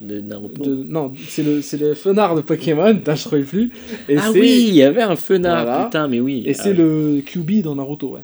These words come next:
Speaker 2: C'est le, c'est le, enfin, Kurama, quoi.
Speaker 1: D'accord.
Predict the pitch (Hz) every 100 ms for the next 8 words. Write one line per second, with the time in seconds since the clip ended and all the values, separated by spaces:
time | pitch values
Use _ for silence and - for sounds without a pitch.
0 | _ 113 113 120 120 123 127 127 - 127
1 | 123 131 - _ _ _ 131 131 123 120
2 | 117 139 143 135 - _ _ _ _ _
3 | _ - 123 143 113 107